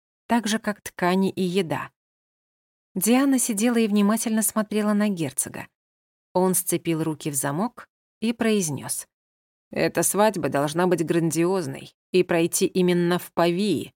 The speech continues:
а утром мы покинем замок. Вы женщина, поэтому не должны знать некоторые мои планы. Но все же я вам кое-что расскажу». Он отодвинул ящик,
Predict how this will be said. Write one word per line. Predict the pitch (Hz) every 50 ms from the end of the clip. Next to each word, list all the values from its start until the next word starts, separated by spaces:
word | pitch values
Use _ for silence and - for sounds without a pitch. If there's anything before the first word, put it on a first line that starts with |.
| _ _ _ _ _
а | - 220 226
утром | 247 254 240 - 220 208 208
мы | 208 214 208
покинем | - 190 185 - 226 214 180 135 123
замок. | 131 131 131 139 - - - - - _ _ _ _ _ _ _ _ _ _ -
Вы | 165 170 180 175
женщина, | 156 156 196 220 220 190 - - - - - - - _ _ _ _ _ _ _
поэтому | - 175 165 170 170 - 180 175 180
не | 180 180
должны | 175 185 202 208 208 226 208 165
знать | 147 165 175 190 185 - - -
некоторые | 185 175 175 175 - - 180 175 165
мои | 165 170 170 165
планы. | 165 - - 107 104 98 - - _ _ _ _ _ _ _ _ _ _ _
Но | - 160 165
все | 156 - - 220 220
же | 202 208 202
я | 196 196 196
вам | 185 190 185 180
кое-что | - 185 175 175 170 - - 180 170
расскажу». | 165 165 - - - 156 147 143 139 - - - - _ _ _ _ _ _ _ _ _ _ _ _ _ -
Он | 254 277 277 277
отодвинул | 262 240 247 233 208 208 226 220 214 208 202 185
ящик, | 180 170 170 190 233 233 - - - - - -